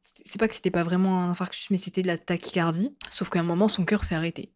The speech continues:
Euh, on a senti la dernière respiration, et cetera. Enfin, on l'a vu, on l'a entendu. Et voilà. Mais c'était de la tachycardie super, euh, violente et tout. Enfin, bref, un bordel. Euh, donc, euh, voilà, il y a rien qui va.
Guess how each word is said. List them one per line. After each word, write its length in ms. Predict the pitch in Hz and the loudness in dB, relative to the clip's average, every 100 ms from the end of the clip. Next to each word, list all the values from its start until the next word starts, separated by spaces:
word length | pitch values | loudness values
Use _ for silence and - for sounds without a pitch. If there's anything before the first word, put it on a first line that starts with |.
| - | -12
Euh, 200 | 120 - - | -8 -8 -6
on 220 | 165 170 | -6 -2
a 80 | 165 | 0
senti 340 | 165 156 185 | -2 -2 -4
la 100 | 151 | -4
dernière 280 | 143 147 156 | -4 -4 -4
respiration, 560 | 143 - 98 147 165 165 | -6 -6 -6 -6 -8 -10
et 40 | |
cetera. 320 | - 175 208 | -8 -2 0
Enfin, 140 | 254 165 | 0 -2
on 40 | |
l'a 160 | 165 165 | 0 -2
vu, 200 | 175 190 | -2 -4
on 100 | 156 | -4
l'a 80 | |
entendu. 460 | 156 170 185 226 285 | -8 -2 0 0 -2
Et 180 | 185 180 | 0 0
voilà. 300 | 175 202 180 - | 2 2 0 0
Mais 320 | 190 180 175 | 2 4 2
c'était 360 | - 180 190 190 | -2 -2 0 0
de 60 | |
la 80 | 170 | -2
tachycardie 640 | 165 175 - 180 170 160 175 | -2 -2 0 0 -2 -4 -8
super, 400 | - 175 175 170 | -8 -6 -4 -4
euh, 140 | 160 | -6
violente 540 | 151 165 160 185 196 | -6 -6 -2 -2 -2
et 40 | 170 | -6
tout. 160 | - | -12
Enfin, 300 | - 165 160 160 | -10 -10 -10 -8
bref, 280 | 175 - - | -8 -10 -8
un 80 | 170 | -6
bordel. 640 | 160 165 165 220 226 175 - | -4 -4 0 2 2 0 -2
Euh, 480 | 160 170 170 165 156 | -2 0 0 -4 -6
donc, 240 | - 170 175 | -6 -6 -2
euh, 100 | 156 | -2
voilà, 280 | 165 156 208 | -2 0 0
il 40 | |
y 40 | |
a 40 | 165 | 0
rien 140 | 156 | -4
qui 140 | - | -4
va. 120 | 180 | -2